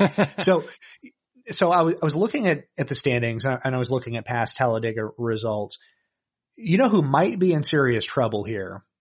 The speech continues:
Speaker 1: is Martin Truex, and he has just one win this season, so not a significant amount of cushion for the next round. He hasn't finished better than twentieth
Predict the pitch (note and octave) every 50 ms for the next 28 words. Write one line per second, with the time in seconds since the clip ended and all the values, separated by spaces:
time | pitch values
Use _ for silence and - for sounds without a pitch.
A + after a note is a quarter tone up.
0 | _ _ _ _ _ - C3 C3 C3 B2+ B2+ B2+ C3 A#2+ - - - - _ _
1 | _ _ _ C3+ C#3 B2+ B2 B2 B2+ B2 - - B2+ A2+ G2+ F#2+ F#2+ G2 - -
2 | - - - - - - _ _ _ - B2+ B2 B2 A#2+ A#2+ A#2+ C3 C3 A2 -
3 | C3 B2+ B2 B2 B2 A#2+ A#2 G2+ A2+ B2+ A#2 - - - - _ _ _ _ _
4 | _ _ C#3 B2+ A2 A#2+ A#2+ B2+ C#3+ D#3 E3+ E3+ E3 E3 D#3+ D#3+ E3+ E3+ E3+ E3
5 | D#3 D#3 D3+ - - - C3 C3+ B2 C3+ C3 C3 A#2+ - A#2+ A2+ A#2+ B2 B2+ B2+
6 | C3 C#3 C#3+ D3+ D#3+ D#3+ - _ _ _ _ _ _ C#3 C3+ - - D3+ C3 A#2
7 | A#2+ B2 B2 C3+ C#3+ D#3 D3 - D#3 D#3 D#3 D#3 - C3+ B2+ B2 B2 B2+ C3+ D#3
8 | - - _ _ - C3+ - - - - F3 D3 - - A#2+ G#2 F#2+ G#2 C3+ D3+
9 | _ _ _ _ _ _ _ - - D#3 B2 B2 A#2+ A#2+ A#2+ C3+ - - - D3+
10 | C3 G#2+ G2+ G2+ G2+ G#2+ B2 B2 - _ _ _ _ _ _ _ - - B3 D4+
11 | D#4 D4 C4 G3+ - F#3+ F#3 F3 - - C3 A#2 A2 C3 C#3 D#3+ E3+ E3 C#3+ B2
12 | A2+ - - B2 A#2+ B2+ D3 D#3+ F3+ F#3+ - - -